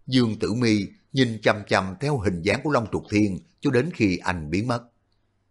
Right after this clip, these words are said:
Cô đột nhiên thấy lòng mình trống rỗng, nhưng mà rất nhanh, cô lập tức đã bị hành động của vị đạo trưởng kia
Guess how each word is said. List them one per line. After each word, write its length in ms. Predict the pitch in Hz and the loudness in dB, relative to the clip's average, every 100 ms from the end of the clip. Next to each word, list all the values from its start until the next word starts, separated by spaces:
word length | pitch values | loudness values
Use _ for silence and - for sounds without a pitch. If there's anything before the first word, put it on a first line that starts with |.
| _ | _
Cô 140 | - 175 | 6 6
đột 180 | 98 - | 6 2
nhiên 360 | 107 104 95 87 - | 2 2 0 -6 -6
thấy 220 | 131 190 196 | -2 0 2
lòng 220 | 95 90 | 2 2
mình 260 | 92 85 76 | -2 -2 -4
trống 180 | 101 151 | -4 -2
rỗng, 320 | 80 71 156 180 _ _ - | -2 -2 -6 -12 _ _ -2
nhưng 160 | 170 | -2
mà 60 | 101 | 0
rất 160 | 101 - | -2 -2
nhanh, 280 | 107 98 90 73 _ _ | -4 -4 -6 -12 _ _
cô 160 | 190 175 | 4 6
lập 140 | 104 - - | 2 0 0
tức 200 | 202 - | 0 0
đã 80 | |
bị 160 | 95 95 | 0 0
hành 240 | 92 87 | -2 -2
động 160 | 85 85 | -2 -2
của 100 | 117 98 | -2 -2
vị 140 | 80 | 0
đạo 260 | 82 78 80 | 0 -2 -2
trưởng 160 | 87 107 | -6 -2
kia 280 | 95 90 | 0 0